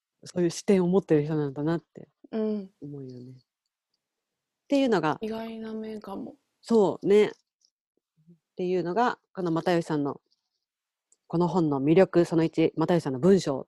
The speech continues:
Speaker 1: ていう。
Speaker 2: うん、
Speaker 1: ちな-、
Speaker 2: うん。
Speaker 1: 続いて、その二。
Speaker 2: はい。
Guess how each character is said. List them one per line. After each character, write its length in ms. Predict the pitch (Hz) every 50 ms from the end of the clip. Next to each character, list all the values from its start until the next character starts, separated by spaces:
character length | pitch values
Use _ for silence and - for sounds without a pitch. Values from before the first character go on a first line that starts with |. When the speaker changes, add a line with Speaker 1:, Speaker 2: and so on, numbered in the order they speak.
| _ _
Speaker 1:
て 80 | - 127
い 40 | 127
う。 120 | 139 135 _ _ _ _ _ _ - - - _ _ _ _ _ _ _ -
Speaker 2:
う 40 | 226
ん、 20 |
Speaker 1:
ち 60 | 208 196
な-、 120 | 196 -
Speaker 2:
う 80 | 202 196
ん。 140 | 196 196 - _ _ _ _ _ _ _ _ -
Speaker 1:
続 200 | - 185 196 220
い 60 | 202
て、 200 | - 180 - - - _ _ _ _ _ _ _ _ _ _ -
そ 80 | - 208
の 120 | 208 202
二。 100 | 202 254
Speaker 2:
は 60 | 277
い。 100 | - -